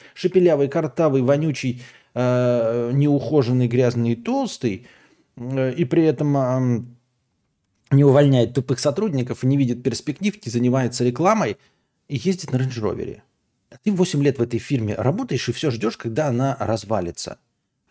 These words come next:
Она не разваливается, потому что она не, не развалится. Она и не должна была разваливаться. Она именно так и работает.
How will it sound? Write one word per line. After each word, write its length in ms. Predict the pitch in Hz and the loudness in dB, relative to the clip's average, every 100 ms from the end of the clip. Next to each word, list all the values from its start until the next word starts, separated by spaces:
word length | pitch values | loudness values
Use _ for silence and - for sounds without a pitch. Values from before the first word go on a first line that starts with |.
| - | -10
Она 100 | 156 | -6
не 100 | 147 | -4
разваливается, 800 | 127 123 90 82 80 78 - - _ _ _ _ | -4 -6 -8 -8 -10 -10 -12 -16 _ _ _ _
потому 260 | - 123 127 | -8 -4 -2
что 160 | 123 | -2
она 100 | 123 | -2
не, 120 | 117 123 | 0 -2
не 260 | 123 120 | -2 -2
развалится. 720 | 123 120 98 87 - - - _ _ _ _ - | -2 -2 -6 -6 -10 -14 -16 _ _ _ _ -10
Она 180 | 95 113 | -6 -4
и 40 | |
не 120 | 110 | -4
должна 440 | 107 107 101 113 82 | -4 -6 -6 -6 -6
была 220 | 80 87 | -6 -8
разваливаться. 840 | 85 82 85 82 82 - - - _ _ _ _ - | -8 -10 -8 -8 -10 -14 -16 -18 _ _ _ _ -8
Она 200 | 110 120 | -4 -2
именно 440 | 131 127 117 110 - | 0 2 2 -2 -4
так 340 | - 113 - - - | 0 0 -2 -10 -6
и 80 | |
работает. 800 | 101 101 95 95 - - - - | -4 -4 -4 -6 -6 -16 -18 -20